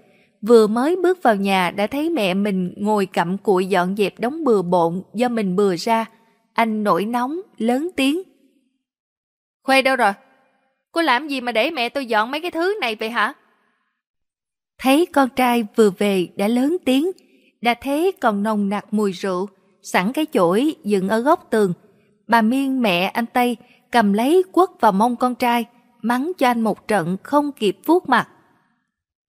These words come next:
"Mấy cái thứ này á, là ai bừa ra? Mày còn lớn tiếng ở đây.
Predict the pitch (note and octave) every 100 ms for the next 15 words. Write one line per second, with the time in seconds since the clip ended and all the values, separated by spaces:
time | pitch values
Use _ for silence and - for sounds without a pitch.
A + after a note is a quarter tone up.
0 | _ _ _ F#3 A3+ C#4+ C#4+ G#3 B3 D4+
1 | C#4+ F3+ D3+ D#3+ - _ - F#3+ - B3+
2 | C#4 G#3 G3 F3 A3+ A#3 - _ _ _
3 | G3+ E3 D3+ - G3+ C#4+ F4 D#4 F4 D#4+
4 | A#3 A3+